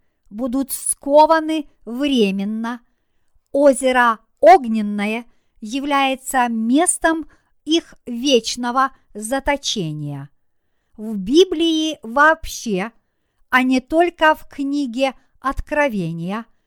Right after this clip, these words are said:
огонь и сера являются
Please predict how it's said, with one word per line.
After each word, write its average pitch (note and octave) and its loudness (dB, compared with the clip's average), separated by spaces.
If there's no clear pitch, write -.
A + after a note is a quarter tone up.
огонь B3 2
и A3 -4
сера A#3 0
являются C4+ -2